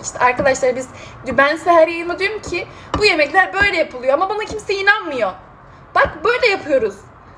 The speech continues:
Geçen tavuk göğsü yaptım ya, yayına dürüm yaptım. Dürüm, dürüm.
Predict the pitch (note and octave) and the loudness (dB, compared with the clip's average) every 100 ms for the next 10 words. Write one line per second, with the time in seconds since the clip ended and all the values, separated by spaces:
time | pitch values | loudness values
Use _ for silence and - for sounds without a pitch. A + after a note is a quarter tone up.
0 | - - D#4+ F4 A4 G#4+ G#4+ - G#4+ G4 | -20 -8 -6 -6 -8 -6 -8 0 0 2
1 | B4 A#4 - F4 F4+ G4+ F4+ G4 D4 D#4 | 0 0 0 -12 -8 -6 -6 -6 -6 -6
2 | A4 F4+ - - A#3 C4 D4+ C4 C4+ C#4 | -2 -2 -2 -10 -10 -6 -6 -4 2 2